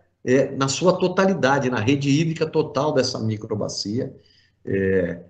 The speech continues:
ao invés de usar o recurso de forma fragmentada em várias microbacias.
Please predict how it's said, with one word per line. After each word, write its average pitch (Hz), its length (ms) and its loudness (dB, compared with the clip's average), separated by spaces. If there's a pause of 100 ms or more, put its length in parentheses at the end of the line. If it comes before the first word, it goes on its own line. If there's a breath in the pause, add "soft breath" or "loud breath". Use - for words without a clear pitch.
(280 soft breath)
ao 123 140 4
invés 113 840 2
de 113 460 -2 (240)
usar 113 800 0
o 117 100 -2
recurso 113 540 2
de 113 120 0
forma 107 400 -2
fragmentada 95 1200 -2 (180)
em 98 140 -4
várias 90 480 -2
microbacias. 90 1000 -6